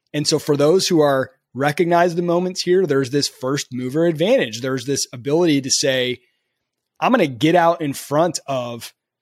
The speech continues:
market together, sell together, serve together," right? "I'm gonna learn these tactics first, and I'm gonna take the lead and be a, be a, you know, example for everybody in the industry,"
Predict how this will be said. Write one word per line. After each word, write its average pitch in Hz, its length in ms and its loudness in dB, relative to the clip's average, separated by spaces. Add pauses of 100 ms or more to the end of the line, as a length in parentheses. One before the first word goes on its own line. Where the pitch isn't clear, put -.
market 127 320 -8
together, 113 420 -10
sell 131 320 -2
together, 120 480 -8 (100)
serve 139 440 0
together," 123 400 -4
right? 147 300 0 (300)
"I'm 160 120 0
gonna 202 140 4
learn 170 380 4
these 170 200 0
tactics 156 640 0 (300)
first, 165 560 -2 (400)
and 143 100 -4
I'm 156 100 0
gonna 160 140 2
take 156 260 0
the 143 100 -4
lead 139 460 0 (160)
and 139 140 -2
be 156 140 2
a, 156 60 -2
be 160 240 0
a, 139 60 -2 (280)
you 165 120 0
know, 156 180 -2
example 156 520 0
for 143 160 -4
everybody 151 420 2
in 147 60 -2
the 143 120 -2
industry," 131 580 -4